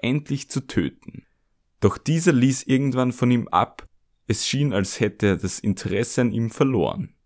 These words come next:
Daraufhin fuhr er ihn zu seinem Arbeitsplatz, wo er ihn freiließ. Dies tat er aber nicht, ohne ihm noch zu drohen und mitzugeben, dass ihm die Polizei sowieso niemals glauben würde.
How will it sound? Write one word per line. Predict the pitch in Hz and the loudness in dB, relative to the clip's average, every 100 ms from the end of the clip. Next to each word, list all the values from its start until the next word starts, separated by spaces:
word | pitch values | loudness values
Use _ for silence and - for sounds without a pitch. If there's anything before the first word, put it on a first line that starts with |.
| _ _ _ _ - | _ _ _ _ -4
Daraufhin | 87 90 - 156 170 | 0 0 2 2 2
fuhr | - 104 | 2 4
er | 95 - | 4 2
ihn | 101 90 | 0 0
zu | - | -2
seinem | 87 87 85 | -4 -2 -2
Arbeitsplatz, | - 95 101 110 - 143 135 - | 0 0 0 -2 0 0 0 -2
wo | 110 | 2
er | |
ihn | 127 127 | 2 -2
freiließ. | - - 80 - - - - _ _ _ _ _ _ | -2 -2 -2 -6 -10 -14 -18 _ _ _ _ _ _
Dies | 123 131 | 0 0
tat | - 101 - | 2 0 0
er | 87 | -4
aber | 76 | 0
nicht, | 101 135 147 - _ _ - | 0 0 -4 -10 _ _ -2
ohne | 104 98 | 0 2
ihm | 92 98 | 2 2
noch | 92 - | 0 -2
zu | - | -8
drohen | - 82 107 151 | -6 0 2 4
und | 139 110 110 | 2 0 2
mitzugeben, | 127 - 139 135 123 131 131 _ _ | 2 2 0 2 2 -2 -8 _ _
dass | - 95 | 0 2
ihm | 101 101 | 2 2
die | 98 | 0
Polizei | - 104 95 - 73 107 | 2 4 4 0 0 0
sowieso | - 123 131 - 143 139 | 0 0 0 0 2 4
niemals | 107 92 - - - | 4 4 2 -8 -6
glauben | - 50 - - | -6 -4 -6 -6
würde. | 71 67 64 | -6 -4 -6